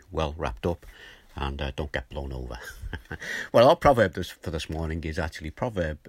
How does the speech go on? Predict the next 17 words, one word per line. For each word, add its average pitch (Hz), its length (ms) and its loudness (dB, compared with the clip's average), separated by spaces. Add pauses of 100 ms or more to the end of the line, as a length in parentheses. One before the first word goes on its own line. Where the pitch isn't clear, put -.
(120)
chapter - 260 -8
ten, 73 220 -6
verse 69 240 -6
sixteen, 67 560 -8
and 65 100 -10
this - 120 -6
is 120 120 -2
what 120 200 -6
it 87 120 -8
says. 65 320 -8 (1040)
"The 87 60 -2
wages 131 400 2
of 110 120 -6
the 78 100 -6
righteous 90 480 -4
is 76 180 -8
life, 73 460 -8